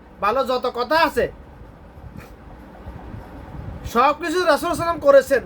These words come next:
বলেছেন। আশা করি সহজে বুঝতে পেরে পাইতেছেন কথাগুলা, বুঝার চেষ্টা করবেন ইনশাআল্লাহ। ওয়া মা তাওফিক ইল্লা বিল্লাহ।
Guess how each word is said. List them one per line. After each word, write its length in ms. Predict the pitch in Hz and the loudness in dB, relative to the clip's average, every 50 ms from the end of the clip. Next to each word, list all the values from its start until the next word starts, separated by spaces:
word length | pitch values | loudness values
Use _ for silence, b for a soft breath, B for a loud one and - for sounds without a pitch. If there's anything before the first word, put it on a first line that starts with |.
| 170 | -2
বলেছেন। 400 | 185 214 226 220 208 208 196 170 147 - - - - - - - - - - - - - - - - - - - - - - - - - - - - - - - - - - - - - - - - - - - - - - - - - - - - - - - - - - - - - - - - - - - - | -4 -2 -2 -2 -2 -4 -6 -10 -10 -12 -18 -20 -20 -20 -20 -20 -20 -20 -20 -20 -20 -18 -20 -20 -20 -20 -18 -18 -16 -16 -16 -16 -16 -14 -14 -14 -14 -14 -16 -16 -14 -14 -14 -14 -14 -16 -16 -14 -14 -12 -12 -12 -14 -14 -14 -12 -10 -8 -8 -8 -10 -10 -10 -10 -10 -10 -10 -10 -10 -12 -12 -10 -12 -12 -10 -8 -8
আশা 180 | 202 - 226 233 | -6 -4 -2 0
করি 280 | 233 240 247 254 269 - - - - | 0 0 -2 -4 -8 -10 -14 -16 -12
সহজে 320 | - 214 208 214 220 233 240 | -4 0 0 2 2 0 -2
বুঝতে 260 | 208 226 - - 233 | -4 -6 -6 -6 -4
পেরে 200 | 220 240 233 233 254 277 - - - - - - - - - | -2 0 0 -2 -2 -4 -10 -16 -18 -20 -20 -20 -18 -8 -6
পাইতেছেন 340 | 226 208 190 208 226 240 226 | -6 -6 -4 -6 -6 -4 -2
কথাগুলা, 360 | 220 208 220 226 233 233 240 240 - - - - - - - - - | 0 0 0 0 -2 -4 -4 -6 -8 -12 -14 -16 -14 -14 -14 -14 -14
বুঝার 200 | 185 190 214 240 | -8 -4 -4 -4
চেষ্টা 220 | - 226 - - 202 | -2 -4 -4 -4 -4
করবেন 240 | 196 208 226 233 214 | -2 -2 -2 -4 -2
ইনশাআল্লাহ। 320 | 196 214 214 220 220 214 | -2 0 0 2 2 2
ওয়া 80 | 202 190 | 0 0
মা 60 | 190 | -2
তাওফিক 300 | 190 190 185 190 185 185 | -2 -4 -4 -4 -8 -6
ইল্লা 140 | 180 185 175 | -6 -6 -6
বিল্লাহ। 280 | 170 175 180 190 226 | -6 -6 -6 -6 -6